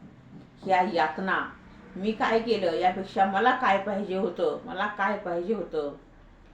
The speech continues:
यावरती जर थोडंसं श-, डोकं शांत ठेवायचं असेल किंवा स्ट्रॉंग बनायचं असेल,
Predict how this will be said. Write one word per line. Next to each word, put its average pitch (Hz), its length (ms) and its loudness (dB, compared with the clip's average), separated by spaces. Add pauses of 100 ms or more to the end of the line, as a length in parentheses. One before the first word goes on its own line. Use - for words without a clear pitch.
(240)
यावरती 190 580 2
जर 196 180 -6 (500)
थोडंसं 196 400 -2 (1400)
श-, - 120 -16
डोकं 190 580 2
शांत 262 440 4
ठेवायचं 220 420 2
असेल 165 480 -6
किंवा 180 200 0
स्ट्रॉंग 233 460 6
बनायचं 175 400 0
असेल, 151 400 -8